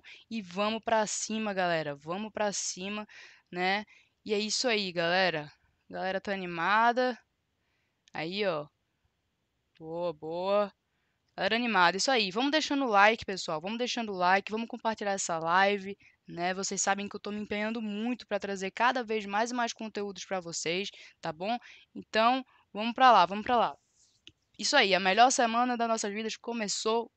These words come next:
hoje, tá? E a gente vai ter muito conteúdo essa semana, amanhã a gente vai ter live também, e aí eu vou postando pra vocês tudo no Instagram,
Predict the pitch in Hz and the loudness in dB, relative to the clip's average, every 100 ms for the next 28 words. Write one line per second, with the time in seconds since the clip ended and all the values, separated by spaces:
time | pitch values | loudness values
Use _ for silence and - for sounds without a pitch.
0 | - 208 220 196 170 147 - 175 214 - | -4 2 4 2 -2 -6 0 2 2 0
1 | - - 190 185 220 214 233 233 214 220 | -16 -12 -8 -4 -4 -4 -2 -2 -2 -2
2 | 247 269 - 226 208 202 196 196 - 156 | -2 -2 -6 -8 -6 -6 -6 -8 -8 -10
3 | 165 202 202 190 190 175 196 185 185 180 | -6 -2 -2 -2 -4 -2 -4 -4 -4 -4
4 | 170 156 170 170 - 143 160 214 226 - | -2 0 0 0 -6 -4 0 2 0 -6
5 | - - 185 185 190 196 196 185 190 185 | -16 -6 -2 0 0 -4 -4 -4 -6 -4
6 | 185 185 - 185 196 - - - 285 277 | -4 -4 -4 -4 -6 -10 -20 -8 -4 0
7 | 254 247 214 190 185 202 | 0 0 0 0 0 -2